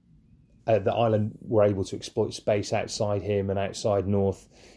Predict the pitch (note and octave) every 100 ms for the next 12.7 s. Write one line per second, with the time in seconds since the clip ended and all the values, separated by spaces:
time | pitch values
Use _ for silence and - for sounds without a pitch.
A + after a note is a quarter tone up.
0 | - - _ _ _ A2+ G2+ A#2 G#2+ A#2+
1 | A2 G#2+ G#2+ B2+ A2 A2 A2 - - B2+
2 | D3 D3 B2 B2 F2+ A#2 A2 A2 G2 G#2
3 | G#2+ - - - G#2 F#2+ G#2 G2+ G#2 G#2
4 | F#2+ G2+ G2 F#2+ F2+ - G2 - - F2
5 | F#2+ F#2+ E2+ F2 - G#2 F#2 F#2 F2+ F2
6 | - - _ _ _ _ - A2 F#2+ F#2
7 | F2 F#2 F2 E2 - - A2 G2 B2+ G2
8 | F#2+ F#2 F2+ F#2+ F#2 - F#2 F#2+ - -
9 | G#2 F#2 F2+ F2+ F#2 F2+ F#2+ F#2 F#2 -
10 | - - - G#2+ - - G2+ - G#2+ F2+
11 | F#2 F2+ - - - F#2+ F2+ G2 F#2+ F#2
12 | - - G#2 A#2 G2 A#2 -